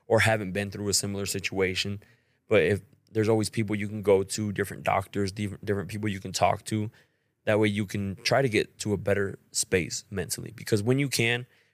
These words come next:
when you can open up about these things, I'm telling you right now,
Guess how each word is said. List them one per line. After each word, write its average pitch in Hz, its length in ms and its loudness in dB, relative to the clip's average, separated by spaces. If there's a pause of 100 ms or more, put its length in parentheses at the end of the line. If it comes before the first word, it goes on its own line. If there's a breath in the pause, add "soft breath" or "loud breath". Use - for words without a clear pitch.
when 113 120 -4
you 104 80 -6
can 123 140 0
open 107 260 2
up 104 100 -4
about 104 280 2
these 107 200 -6
things, 107 180 -6
I'm 110 120 -4
telling 117 220 -2
you 95 100 -2
right 90 200 2
now, 90 200 -8